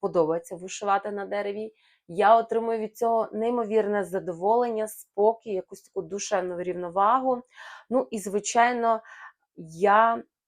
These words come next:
поступово виконую, е, всі вишивальні задуми на цей рік, тому що планів у мене було дуже багато, і дуже багато з них пов'язано саме з чарівною країною.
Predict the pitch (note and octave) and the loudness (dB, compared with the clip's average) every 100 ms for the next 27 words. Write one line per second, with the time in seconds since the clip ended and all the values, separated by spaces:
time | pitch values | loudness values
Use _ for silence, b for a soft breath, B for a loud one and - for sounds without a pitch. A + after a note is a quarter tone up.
0 | _ _ _ - B3 B3 - F3+ _ F3 | _ _ _ 6 6 6 -4 -12 _ 0
1 | F#3 G#3 C#4 D4+ - E3 F3 F#3+ _ F#3 | 0 2 0 0 -4 -6 -4 -4 _ -2
2 | F3+ F3+ G3 A#3 D4 D#4+ _ _ _ - | 0 -2 -2 -2 -4 -8 _ _ _ -14
3 | G3+ G3 G3 - - _ _ _ - - | -12 -10 -12 -14 -20 _ _ _ -12 -2
4 | B3 A#3 - E3+ G#3 - G#3+ G3+ G3 F3 | 0 0 -4 -4 0 4 6 6 4 -2
5 | E3 F#3+ A3 B3+ A3 F#3+ F3 - G3 F#3+ | 6 8 8 4 -2 -4 -6 -4 -2 -2
6 | C#3+ - - F3+ F3 G3+ F#3+ G#3 F#3 E3+ | -4 -10 -12 -12 -10 -12 0 0 0 -4
7 | E3 E3 D#3+ D#3+ D3+ E3 G#3+ C4 A#3 B3+ | -8 -8 -6 -8 -8 -8 -8 -2 -2 0
8 | C#4 C4+ C4 B B B B - - G#3 | 0 0 -4 B B B B -20 -12 -8
9 | G#3+ A3 G3+ F3 G#3+ G3+ F#3+ G#3+ A3+ F#3 | -6 -6 -6 -4 -4 0 2 2 2 -2
10 | G3+ G3+ F3+ E3+ F#3+ G#3+ G3+ F#3+ - - | -4 -2 -2 2 4 4 -2 -8 -6 -4
11 | F#3+ G3 G3+ - - F#3 F3+ E3+ F3+ F3+ | -2 -4 -8 -12 -6 -4 -2 -4 -6 -6
12 | F3 - G3+ F#3 E3 D3 | -6 -6 -4 -4 -6 -10